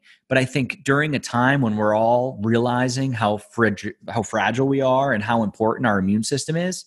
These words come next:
and we're meanwhile sitting at home, I think the fact that alcohol sales are up fifty-five percent, hard alcohol sales are up seventy-five percent, antidepressants are up thirty-five percent, people are still buying garbage.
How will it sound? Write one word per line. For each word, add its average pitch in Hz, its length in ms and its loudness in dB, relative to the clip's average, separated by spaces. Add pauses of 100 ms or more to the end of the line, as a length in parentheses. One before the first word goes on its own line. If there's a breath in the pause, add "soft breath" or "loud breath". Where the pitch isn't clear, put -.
(340 soft breath)
and 120 120 -2
we're 120 120 2
meanwhile 127 560 2
sitting - 300 -6
at - 80 -12
home, 131 440 0 (400 soft breath)
I 120 120 2
think 139 260 -2
the 131 60 -4
fact 127 360 0
that 104 80 2
alcohol 117 420 0
sales 113 340 0
are 110 60 0
up - 120 -8
fifty-five 113 500 -2
percent, 110 360 -2
hard 104 220 0
alcohol 110 420 0
sales 110 340 -2
are 110 60 -4
up - 100 -10
seventy-five 110 580 0
percent, 110 300 -2
antidepressants 107 800 0
are 110 40 -2
up - 120 -6
thirty-five 110 560 0
percent, 110 420 -4 (380 loud breath)
people 113 240 2
are 101 60 4
still 117 480 0
buying 107 520 0
garbage. 104 720 0